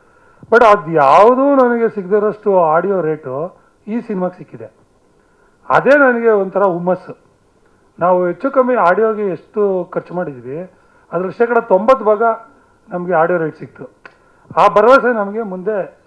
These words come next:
ಸಿನಿಮಾನೂ ಸಿಗ್ಬೋದು, ಸಿಗುತ್ತೆ ಅನ್ನೋ ಭರವಸೆ ಇದೆ. ಅತಿ ಮುಖ್ಯವಾಗಿ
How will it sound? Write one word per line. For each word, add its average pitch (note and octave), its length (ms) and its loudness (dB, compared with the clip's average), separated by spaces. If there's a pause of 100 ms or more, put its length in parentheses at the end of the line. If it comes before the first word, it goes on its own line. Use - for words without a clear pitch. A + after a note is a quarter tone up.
ಸಿನಿಮಾನೂ F3+ 360 -10
ಸಿಗ್ಬೋದು, D3+ 520 -12
ಸಿಗುತ್ತೆ D#3 420 -10
ಅನ್ನೋ C#3 240 -14 (480)
ಭರವಸೆ C3+ 360 -6
ಇದೆ. A2 120 -18 (460)
ಅತಿ A3 180 -2
ಮುಖ್ಯವಾಗಿ B3 680 2